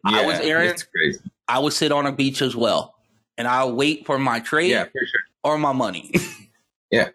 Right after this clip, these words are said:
Speaker 2: he, he, maybe he's just waiting for next year when the Steelers have enough cap room to make the trade. I think that's probably his plan all along. He's trying to force his way to Pittsburgh. Shout out to the Steelers.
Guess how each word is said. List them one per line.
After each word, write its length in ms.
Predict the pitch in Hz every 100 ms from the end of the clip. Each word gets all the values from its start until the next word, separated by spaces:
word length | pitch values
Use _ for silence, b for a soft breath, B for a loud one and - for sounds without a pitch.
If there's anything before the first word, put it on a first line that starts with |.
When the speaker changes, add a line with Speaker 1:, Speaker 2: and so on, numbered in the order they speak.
| -
Speaker 2:
he, 220 | 127 139
he, 400 | - 175 110 113 -
maybe 460 | 107 120 147 202 214
he's 320 | 156 143 101
just 320 | 98 107 -
waiting 400 | 101 101 104 101
for 180 | - 98
next 400 | 92 90 - -
year 340 | 90 87 87
when 360 | 85 85 82 80
the 80 | 78
Steelers 560 | - 90 80 76 76
have 160 | 65 62
enough 300 | 80 69 -
cap 280 | - 76 -
room 180 | - 80
to 100 | -
make 220 | 87 -
the 80 | 73
trade. 380 | - - - -
I 100 | -
think 300 | - 92 -
that's 320 | 87 85 -
probably 560 | - 90 80 71 - -
his 160 | -
plan 340 | - - - 76 -
all 160 | - 76
along. 360 | 69 71 53 -
He's 260 | - 76 -
trying 240 | - 85
to 60 | 95
force 320 | - 98 95
his 160 | - -
way 160 | 87
to 60 | 82
Pittsburgh. 480 | - 80 - - 76 - B B B
Shout 220 | - 95 85
out 140 | -
to 280 | - - - _ - - _ _ -
the 80 |
Steelers. 440 | - - - -